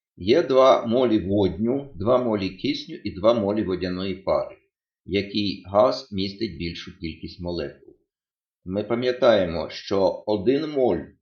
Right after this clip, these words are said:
будь-якої речовини містить одну й ту саму кількість молекул. Відповідно, два моля будь-якої речовини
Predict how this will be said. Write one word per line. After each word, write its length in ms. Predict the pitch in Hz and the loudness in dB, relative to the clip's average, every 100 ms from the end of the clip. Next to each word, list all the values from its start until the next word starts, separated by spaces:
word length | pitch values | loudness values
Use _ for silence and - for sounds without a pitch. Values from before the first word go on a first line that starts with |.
| _ - | _ -18
будь-якої 680 | 82 110 110 127 131 131 | -6 -6 -2 -4 -2 -2
речовини 800 | 123 123 - 123 120 95 - - _ _ _ _ | -2 -4 -8 -6 -6 -8 -10 -14 _ _ _ _
містить 540 | - 95 95 - 127 - | -8 -6 -6 -8 -8 -6
одну 360 | 110 92 104 127 | -4 -2 0 -2
й 60 | |
ту 160 | 143 110 | -4 -6
саму 420 | - 101 113 107 | 2 2 2 -4
кількість 460 | 95 87 - 90 98 | -8 -8 -10 -12 -6
молекул. 640 | 101 90 73 - 50 - _ _ _ _ _ _ _ _ _ _ - | -4 -4 -6 -12 -18 -18 _ _ _ _ _ _ _ _ _ _ -10
Відповідно, 920 | 85 110 - 156 147 104 87 76 - _ | -6 -6 -2 0 0 -2 -2 -4 -6 _
два 340 | 92 95 123 190 | 4 8 8 6
моля 520 | 180 143 87 87 87 | 0 2 0 -2 -4
будь-якої 640 | 98 123 107 98 92 92 | -2 -2 0 -2 -2 -2
речовини 840 | 90 87 - 90 95 82 - - | -2 -6 -8 -8 -8 -10 -12 -14